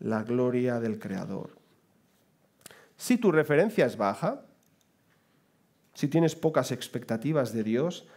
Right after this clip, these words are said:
te vas a asombrar de cualquier cosa de este mundo. Cualquier pequeña lucecita que brille a tu alrededor te va a encandilar. Y te vas a enamorar de cualquier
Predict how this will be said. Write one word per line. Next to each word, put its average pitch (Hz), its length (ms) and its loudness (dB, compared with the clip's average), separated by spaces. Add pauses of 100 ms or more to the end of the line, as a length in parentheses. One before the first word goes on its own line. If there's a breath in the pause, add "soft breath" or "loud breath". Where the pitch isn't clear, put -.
(260 loud breath)
te 131 100 2
vas 151 220 2
a 185 40 0
asombrar 147 640 -2
de 131 140 -4
cualquier 127 540 -2
cosa 143 300 -4
de 117 60 -4
este 113 200 -8
mundo. 107 480 -6 (520 loud breath)
Cualquier 151 580 2
pequeña 185 400 2
lucecita 160 680 -2
que 160 120 -2
brille 185 560 0
a 156 140 0
tu - 80 -4
alrededor 131 720 0 (320 loud breath)
te 131 140 2
va 135 160 4
a 139 60 4
encandilar. 110 1000 -2 (3750)
Y 123 80 -6
te 117 120 -4
vas 123 280 0
a 120 40 -4
enamorar 110 600 -4
de 101 100 -8
cualquier 131 680 -6